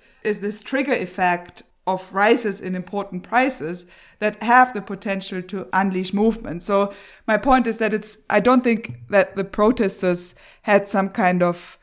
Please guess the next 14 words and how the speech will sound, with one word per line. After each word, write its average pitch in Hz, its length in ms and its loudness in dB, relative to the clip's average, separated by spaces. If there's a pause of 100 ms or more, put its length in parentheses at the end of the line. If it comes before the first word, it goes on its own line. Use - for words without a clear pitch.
(200)
scheme 233 800 4
where 190 180 2
they 185 100 2
were 190 100 2
using 220 640 6
inflation, 185 1000 4
um, 175 220 4
in 180 120 2
order 185 300 8
to, 175 460 0 (240)
to 190 120 0
protest, 226 800 8
but 190 160 2
then 190 320 4